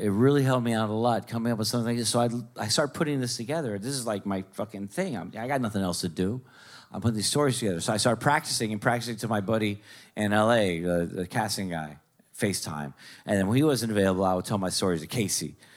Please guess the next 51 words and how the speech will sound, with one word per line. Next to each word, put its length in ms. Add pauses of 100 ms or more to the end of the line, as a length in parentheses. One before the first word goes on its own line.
(300)
And 160
she 200
was 120
sitting 240
there, 180
my 120
little 180
dog 260
Casey 360
would 80
be 100
looking 320
at 80
me, 220 (280)
and 140
she 160
would 120
get 120
sleepy, 440
and 100
she'd 220
fall 200
asleep. 480
And 140
I 80
would, 160 (360)
mm, 300 (560)
no 120
lie, 300
I 120
would 120
get 200
kind 160
of 80
offended 460
<laughs> 40
when 160
she'd 300
fall 220
asleep. 460
<laughs> 60 (1300)
It 180
doesn't 240
make 160
any 200
sense, 460
but 140
I'm 80
like, 460
"Bitch." 400 (1200)
<laughs> 100